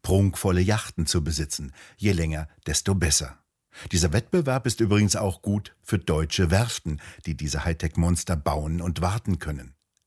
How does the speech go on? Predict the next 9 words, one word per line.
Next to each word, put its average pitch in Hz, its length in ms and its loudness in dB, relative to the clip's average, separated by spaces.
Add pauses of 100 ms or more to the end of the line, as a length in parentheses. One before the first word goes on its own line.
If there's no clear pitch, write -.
(240)
Die 98 80 2
Yacht 110 300 2
von 113 200 0
Präsident 85 440 0
Putin 117 460 -2
verließ 101 360 2
am 82 240 -4 (200)
elften 98 440 0
Februar, 92 540 0